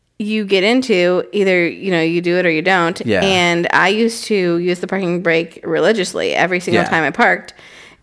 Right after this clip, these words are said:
Speaker 1: And I never do anymore unless it's, like, needed, like, we're on
Speaker 2: Yeah.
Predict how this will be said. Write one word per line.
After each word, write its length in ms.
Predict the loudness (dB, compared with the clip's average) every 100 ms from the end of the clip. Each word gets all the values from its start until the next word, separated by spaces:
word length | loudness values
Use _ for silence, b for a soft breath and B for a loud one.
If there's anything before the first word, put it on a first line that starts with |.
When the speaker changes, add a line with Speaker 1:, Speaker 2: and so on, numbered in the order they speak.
| -4
Speaker 1:
And 640 | 0 2 2 2 0 -4 -10 _ 0
I 140 | 0
never 440 | 2 2 4 2
do 200 | 2 2
anymore 340 | 2 0 0 0
unless 320 | 0 -2 -2
it's, 340 | -4 -6 -12
like, 400 | -4 -4 -4 -10 -4
needed, 340 | 0 0 -2
like, 180 | -4 -4
we're 100 | -2
on 80 |
Speaker 2:
Yeah. 80 | 0